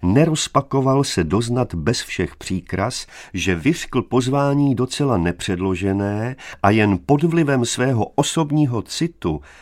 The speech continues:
že však na něm bohužel nemůže trvat, protože mezi Frídou a Barnabášovým domem je veliké, jemu ovšem zcela nepochopitelné nepřátelství. „To není žádné nepřátelství,“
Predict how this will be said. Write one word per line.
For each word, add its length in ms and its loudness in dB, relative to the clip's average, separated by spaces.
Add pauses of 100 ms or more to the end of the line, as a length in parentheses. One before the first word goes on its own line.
(160)
že 180 2
však 280 -2
na 100 2
něm 280 4
bohužel 460 2
nemůže 400 0
trvat, 460 -4
protože 420 -4
mezi 280 -2
Frídou 680 -4
a 100 -2
Barnabášovým 1040 0
domem 420 -2
je 160 0
veliké, 840 -4 (320)
jemu 360 6
ovšem 460 -2
zcela 400 0
nepochopitelné 1160 -2
nepřátelství. 1300 -8 (920)
„To 200 0
není 300 2
žádné 380 0
nepřátelství,“ 1200 -6